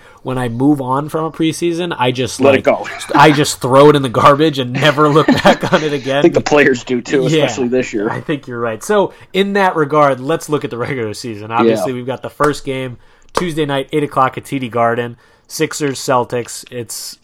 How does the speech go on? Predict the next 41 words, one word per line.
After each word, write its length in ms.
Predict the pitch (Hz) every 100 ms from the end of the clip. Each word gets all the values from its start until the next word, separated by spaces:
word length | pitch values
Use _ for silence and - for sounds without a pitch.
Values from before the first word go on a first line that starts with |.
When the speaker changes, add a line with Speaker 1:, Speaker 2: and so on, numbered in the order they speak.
| _ 131
Speaker 1:
the 220 | 123 131
rivalry 540 | 139 147 151 151 143
that 200 | 139 131
the 140 | 123 123
N 160 | 131
B 120 | 127 127
A 180 | 127 127
is 520 | 117 113 107 98 - _ _ -
just, 280 | 131 120 -
like, 120 | 110
Speaker 2:
Begging 240 | 113 98
Speaker 1:
sh-, 160 | 95 -
Speaker 2:
for. 240 | 90 131 147
Speaker 1:
you 200 | 139 127
know, 160 | 110
yeah, 420 | 131 143 131 101 117
and, 360 | 143 139 131 - - -
and 160 | 208
rightfully 400 | 220 240 - 190
so. 320 | 165 156 151 160
Obviously, 380 | 139 151 143
there's 200 | 139 139
some 140 | - 135
animosity, 600 | 139 131 123 131 139 135
like 180 | 123 120
Jason 360 | 131 127 -
Tatum 340 | 113 120 123 120
said 240 | - 120
earlier 320 | 120 120 120
this 180 | 117 110
week. 320 | 110 127 143
There's 220 | 120 120 -
some 120 | 131
animosity 520 | 135 123 127 143 151
between 300 | 135 - 131
the 40 |
two 180 | 117 123
teams 380 | 104 117 123 117
that's, 340 | 113 107 - - - - - _
you 160 | 131 127
know, 280 | 117 117